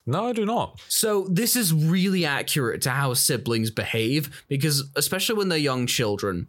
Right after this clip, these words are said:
Speaker 2: siblings will often get along like a house on fire one minute and just, like,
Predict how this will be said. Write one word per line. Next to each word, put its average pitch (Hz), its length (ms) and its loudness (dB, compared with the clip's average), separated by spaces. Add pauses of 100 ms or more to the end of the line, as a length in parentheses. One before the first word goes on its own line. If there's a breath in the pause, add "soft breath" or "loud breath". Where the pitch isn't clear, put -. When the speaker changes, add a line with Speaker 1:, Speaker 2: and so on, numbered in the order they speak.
(140)
Speaker 2:
siblings 208 420 0
will 147 240 -6
often 147 640 -2
get 170 280 -2
along 143 340 0
like 120 200 -2
a 135 60 -2
house 135 260 0
on 139 100 0
fire 120 300 0
one 104 300 0
minute 165 320 -2 (240)
and 143 240 0
just, - 720 -2
like, 143 300 -2